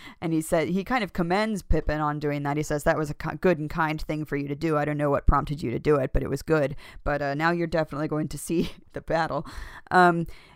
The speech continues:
and, and Pip-, and, uh, Gandalf,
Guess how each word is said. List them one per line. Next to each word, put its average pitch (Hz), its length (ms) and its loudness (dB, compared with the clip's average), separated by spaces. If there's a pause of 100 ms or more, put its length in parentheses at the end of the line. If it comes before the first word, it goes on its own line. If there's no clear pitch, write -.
(160)
and, 190 260 4 (480)
and 175 300 2
Pip-, 220 260 8
and, 165 240 -2
uh, 151 240 -2
Gandalf, 151 880 2